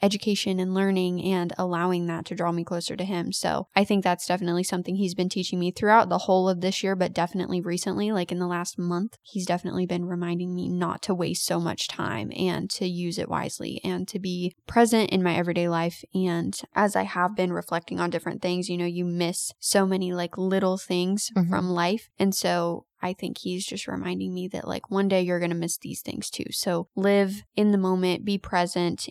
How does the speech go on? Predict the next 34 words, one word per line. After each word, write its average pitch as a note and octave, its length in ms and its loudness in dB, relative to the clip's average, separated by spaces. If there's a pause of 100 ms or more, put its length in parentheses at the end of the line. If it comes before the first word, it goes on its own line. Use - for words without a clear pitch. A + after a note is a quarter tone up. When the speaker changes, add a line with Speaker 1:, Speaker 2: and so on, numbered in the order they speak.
Speaker 1:
and F#3 420 -4 (260)
look F#3+ 340 0
for F3+ 220 -2
ways F3 480 -2
that, E3 260 -4 (360)
uh, - 240 -8
he F3+ 320 -4
is E3+ 140 -4
revealing F3 440 -2
himself F#3+ 380 -2
to - 100 -6
me F#3+ 280 0
in F#3+ 240 2
little F#3 260 -2
things F#3+ 480 -4 (100)
and F3+ 360 0 (260)
the G3+ 140 -2
way F#3+ 160 0
that - 160 -8
he's - 280 -8
teaching G3 360 -8
me G#3 100 -4 (100)
in G3 140 -6
little - 240 -14
things. - 320 -10
So - 260 -6
I G3+ 140 -8
think G3 200 -10
that - 100 -14
that's - 220 -10
something G#3 280 -10
that - 120 -10
he's G#3 200 -10
definitely - 520 -6